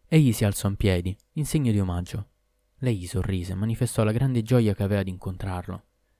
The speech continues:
Gli fece chiudere la porta a doppia mandata, gli si accostò, lo prese per mano e lo guidò in una camera isolata. Lì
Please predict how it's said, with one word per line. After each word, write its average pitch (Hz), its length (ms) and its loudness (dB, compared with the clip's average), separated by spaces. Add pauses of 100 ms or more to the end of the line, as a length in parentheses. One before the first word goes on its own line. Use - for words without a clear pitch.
(420)
Gli 143 100 -2
fece 151 260 2
chiudere 151 260 2
la 120 100 6
porta 131 280 4
a 110 40 4
doppia 104 280 0
mandata, 101 500 -2
gli 117 140 -4
si - 100 -6
accostò, 131 460 -2
lo 92 100 0
prese 98 260 -2
per 101 120 0
mano 117 220 2
e 117 40 2
lo 127 100 2
guidò 120 300 2
in 92 120 -2
una 87 160 -4
camera 92 300 -4
isolata. 87 560 -4 (380)
Lì 98 260 -6